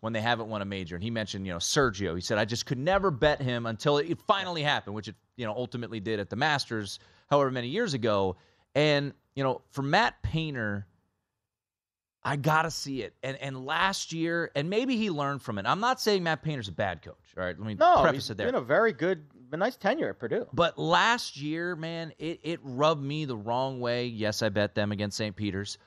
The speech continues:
Speaker 1: But how do you lose that game with Zach Edey, with a, you know, a lottery pick, uh, on your roster in,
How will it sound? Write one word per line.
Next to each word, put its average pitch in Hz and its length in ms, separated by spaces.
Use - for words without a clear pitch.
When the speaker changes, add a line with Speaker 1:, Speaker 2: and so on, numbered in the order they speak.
Speaker 1:
But 135 140
how 175 320
do 285 60
you 240 140
lose 185 460
that 98 300
game 87 400
with 190 260
Zach 107 400
Edey, 92 440
with 185 460
a, 117 460
you 120 100
know, 110 220
a 123 100
lottery 131 600
pick, 110 400
uh, 110 500
on 143 200
your 139 120
roster 123 640
in, 110 480